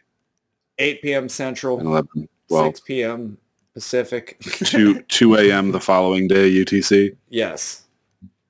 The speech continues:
Speaker 2: Four twenty, yes. So then D four twenty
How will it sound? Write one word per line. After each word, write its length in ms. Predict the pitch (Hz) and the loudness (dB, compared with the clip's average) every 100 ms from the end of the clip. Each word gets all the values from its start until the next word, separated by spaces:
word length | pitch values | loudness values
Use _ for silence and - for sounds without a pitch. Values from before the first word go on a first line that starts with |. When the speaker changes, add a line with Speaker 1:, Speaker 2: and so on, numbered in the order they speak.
| _ _ _ _ _ _ _ _ _ - | _ _ _ _ _ _ _ _ _ 0
Speaker 2:
Four 160 | 120 | 0
twenty, 280 | - 85 - - | 2 -4 -4 -2
yes. 420 | 139 - - - _ _ _ _ _ _ _ _ _ _ _ _ _ _ _ - | 0 -2 -12 -14 _ _ _ _ _ _ _ _ _ _ _ _ _ _ _ -4
So 120 | - | 0
then 160 | 117 123 | 2 4
D 120 | 131 | 4
four 160 | 127 127 | 4 2
twenty 440 | 131 120 104 127 | 2 2 0 -6